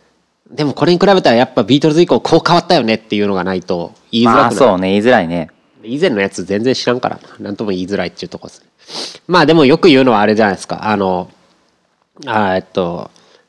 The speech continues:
Speaker 1: 自分らで曲作ったバンドとして初めてみたいな。
Speaker 2: うんうんうん。
Speaker 1: ビートルズが。
Speaker 2: うん。
Speaker 1: まあ、それ以前は作曲家の人が作って、まあ、演奏者がいるという感じやったけど、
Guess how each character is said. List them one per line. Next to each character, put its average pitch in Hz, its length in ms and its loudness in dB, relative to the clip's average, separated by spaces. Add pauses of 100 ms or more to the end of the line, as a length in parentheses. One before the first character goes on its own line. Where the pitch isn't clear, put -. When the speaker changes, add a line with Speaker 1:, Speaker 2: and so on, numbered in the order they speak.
(120)
Speaker 1:
自 123 160 -4
分 196 180 4
ら 190 120 4
で 123 120 2
曲 - 360 -2
作 - 160 -2
っ - 20 -2
た - 240 -4
バ 104 140 0
ン 104 60 -2
ド 104 100 2
と 110 80 2
し - 80 -6
て - 80 -6
初 98 180 -4
め 95 100 -4
て 87 120 -10
み 85 100 -12
た - 120 -12
い 85 60 -16
な。 - 120 -20 (400)
Speaker 2:
う - 80 0
ん 95 180 2
う 107 80 0
ん 117 40 4
う - 20 4
ん。 - 60 4
Speaker 1:
ビ - 20 2
ー 80 40 -4
ト 92 80 -4
ル 110 120 2
ズ 90 60 2
が。 - 200 -12 (220)
Speaker 2:
う 123 80 2
ん。 - 200 2
Speaker 1:
ま 139 120 -2
あ、 - 20 -2
そ 139 140 -2
れ 151 80 4
以 147 60 2
前 143 120 2
は 143 280 2
作 - 260 -6
曲 127 140 -4
家 185 100 0
の 202 60 -2
人 - 160 -4
が 95 120 -2
作 - 180 -8
っ - 40 -4
て、 104 440 -4 (200)
ま 110 120 -6
あ、 98 60 -6
演 131 200 4
奏 156 220 2
者 135 140 0
が 156 80 4
い 107 100 4
る 95 100 -2
と - 180 -10 (220)
い 120 80 -2
う 107 80 0
感 107 140 -2
じ 104 60 0
や 107 60 2
っ - 40 -20
た 104 100 -4
け 110 120 -2
ど、 120 340 -2